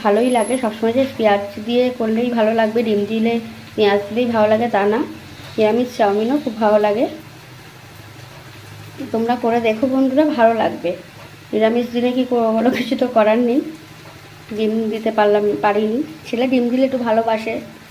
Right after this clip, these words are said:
ডিম, মাংস যদি দেওয়া হয় চাউমিনে, ছেলে একটু বেশি ভালোবাসে। কিন্তু নিরামিষ দিন কিছু তো করার নেই, তো এটাও খুব ভালো লাগে খেতে, নিরামিষ চাউমিনও ভালো লাগে। তোমরা করে দেখো। আর আমার চাউমিনটা কেমন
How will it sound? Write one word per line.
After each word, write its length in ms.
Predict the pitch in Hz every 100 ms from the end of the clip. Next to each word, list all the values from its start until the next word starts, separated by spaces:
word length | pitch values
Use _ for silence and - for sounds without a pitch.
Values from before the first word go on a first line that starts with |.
| - -
ডিম, 200 | 214 220 214
মাংস 240 | 208 202 208 214 208 214
যদি 160 | 208 208
দেওয়া 180 | 202 196 208
হয় 160 | 196 202
চাউমিনে, 400 | 196 196 196 196 - - - - - - - -
ছেলে 140 | 214 208
একটু 100 | 208
বেশি 160 | 202 240 214
ভালোবাসে। 460 | 202 196 190 - 240 - - - - - - - - - -
কিন্তু 180 | 220 214 214
নিরামিষ 340 | 214 220 233 226
দিন 100 | 233 240
কিছু 160 | 226 220
তো 40 | 226
করার 200 | 214 220 262
নেই, 120 | 403 247 - - - - - - - -
তো 60 | 233
এটাও 180 | 214 277 392
খুব 100 | 339 254
ভালো 140 | 202 185
লাগে 160 | 156 170
খেতে, 200 | 208 - - - -
নিরামিষ 340 | 214 202 226 226
চাউমিনও 360 | 202 196 226 311 - - - - - - -
ভালো 180 | 190 175 175
লাগে। 160 | 160 160
তোমরা 180 | 190 196 196
করে 160 | 208 208
দেখো। 200 | 208 208 320 311 - - - - - - -
আর 60 | - 196
আমার 140 | 214 -
চাউমিনটা 380 | 214 220 240 240
কেমন 240 | 226 214